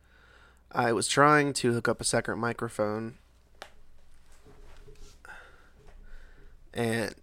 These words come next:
<clears throat> inadvertently, I, uh,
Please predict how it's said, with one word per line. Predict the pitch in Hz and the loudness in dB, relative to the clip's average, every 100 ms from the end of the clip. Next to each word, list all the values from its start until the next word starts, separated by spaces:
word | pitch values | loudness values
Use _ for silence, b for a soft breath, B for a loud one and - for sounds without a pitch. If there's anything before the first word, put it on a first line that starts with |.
| - | -20
<clears throat> | - - | -6 2
inadvertently, | 170 151 120 - 127 120 107 120 113 120 110 110 82 127 - - | 4 4 2 0 -2 -2 0 2 2 0 -4 -6 -6 -10 -14 -10
I, | 80 80 95 | -6 -4 -2
uh, | 60 50 55 | -4 -4 -8